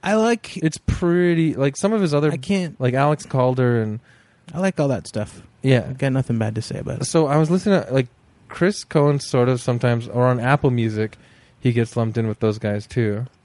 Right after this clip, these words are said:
Speaker 1: But it's not. I don't
Speaker 2: It's not. It's a bit more
Speaker 1: It's like,
Speaker 2: like, like
Speaker 1: his arrangements are crazy.
Speaker 2: Yeah. But, okay, so this is, like, not super sophisticated music, but have you heard of this guy,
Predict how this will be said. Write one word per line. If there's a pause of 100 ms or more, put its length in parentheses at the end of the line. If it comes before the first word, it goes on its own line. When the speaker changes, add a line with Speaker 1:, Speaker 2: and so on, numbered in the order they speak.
(160)
Speaker 1:
But
it's
not.
I
don't
Speaker 2:
It's
not.
It's
a
bit
more (300)
Speaker 1:
It's
like,
Speaker 2:
like,
like
Speaker 1:
his
arrangements
are
crazy. (140)
Speaker 2:
Yeah. (1400)
But, (640)
okay,
so
this
is,
like, (920)
not
super
sophisticated
music,
but
have
you
heard
of
this
guy,